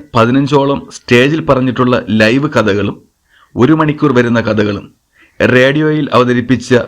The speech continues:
ഒരു കഥയും വ്യാസനും മാക്സും എന്ന കഥയിൽ നിന്നും അടർത്തി മാറ്റി പറഞ്ഞ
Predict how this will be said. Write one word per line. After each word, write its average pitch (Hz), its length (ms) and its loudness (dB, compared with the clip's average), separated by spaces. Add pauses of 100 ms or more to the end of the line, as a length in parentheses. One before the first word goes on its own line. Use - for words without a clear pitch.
(100)
ഒരു 120 180 2
കഥയും 101 460 -2 (540)
വ്യാസനും 135 560 0
മാക്സും 123 480 -4
എന്ന 123 160 0
കഥയിൽ 120 400 0
നിന്നും 120 440 -2
അടർത്തി 117 340 0
മാറ്റി 120 300 0
പറഞ്ഞ 110 420 0